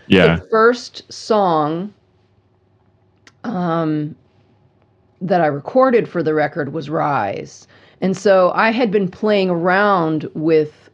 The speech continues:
Speaker 2: my recording equipment, just trying to learn, but was, you know, and was taking it seriously, but not super seriously yet.
Speaker 1: Mm.
Speaker 2: But then the fires happened in,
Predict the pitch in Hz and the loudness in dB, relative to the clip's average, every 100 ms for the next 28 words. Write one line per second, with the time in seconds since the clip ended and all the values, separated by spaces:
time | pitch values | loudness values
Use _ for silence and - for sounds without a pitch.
0 | - 160 151 143 147 160 202 190 170 151 | -8 -4 -2 -2 -4 -2 0 0 0 -2
1 | 175 - 165 135 165 - 190 165 165 175 | -4 -4 -4 -6 -8 -4 -2 -2 -2 -2
2 | 147 165 165 143 123 123 - - 190 175 | 0 0 0 -2 -4 -8 -12 -2 0 4
3 | 190 220 165 - 277 254 214 208 214 208 | 4 4 2 -4 0 2 4 4 2 -2
4 | - 247 262 202 170 - - 226 214 190 | -4 0 0 2 -2 -2 -2 2 2 2
5 | 170 156 139 - 170 170 160 - - 208 | 0 0 0 -2 -2 0 0 -4 -4 -2
6 | 185 180 - 151 147 147 135 143 131 135 | 0 -2 -2 -2 0 0 -2 -6 -4 -2
7 | 139 127 131 - - - _ _ 95 90 | 0 0 -2 -8 -20 -20 _ _ 2 4
8 | 87 - - 131 202 190 185 180 170 - | 0 -2 0 0 2 2 4 0 -2 0
9 | 185 208 220 180 160 127 135 151 135 139 | 2 4 2 0 -2 -2 -2 -6 -6 -6
10 | 135 - _ _ _ _ _ _ _ _ | -10 -12 _ _ _ _ _ _ _ _
11 | - 180 165 156 156 147 143 | -2 0 2 0 -2 -4 -8